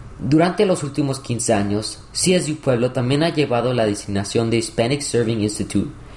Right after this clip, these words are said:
H S I por sus siglas en inglés, para obtener esta designación. Una escuela debe servir a una población estudiantil hispana del veinticinco por ciento.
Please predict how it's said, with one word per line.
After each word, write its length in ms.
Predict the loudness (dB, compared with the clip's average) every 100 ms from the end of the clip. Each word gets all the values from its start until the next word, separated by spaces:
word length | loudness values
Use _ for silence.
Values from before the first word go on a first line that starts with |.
| -18 -2
H 360 | 0 0 2 0
S 360 | 2 -2 -2 -6 -18 -20 -2
I 360 | 0 2 -2 -4
por 140 | -4 -2
sus 160 | -2
siglas 300 | 0 0 0
en 100 | 0
inglés, 480 | 0 2 2 0 -10 -20 -20 -20 -2
para 180 | 4 4
obtener 460 | 4 0 0 -2 0
esta 560 | 0 0 0 -2 -2 -6
designación. 640 | -6 -2 -4 0 -2 -2 -6 -18 -4
Una 200 | 0 2
escuela 360 | 2 2 2 2
debe 300 | 0 -2 -4
servir 360 | -4 -2 2 2
a 100 | 2
una 340 | 2 2 2
población 440 | 2 2 2 0
estudiantil 840 | -2 -2 0 0 0 2 2 2 -4 -16 -6
hispana 680 | -4 -2 0 0 0 -6 -10 -6
del 160 | -4
veinticinco 540 | -2 -2 -4 -2 -4 -4
por 120 | -4
ciento. 340 | -2 -4 -6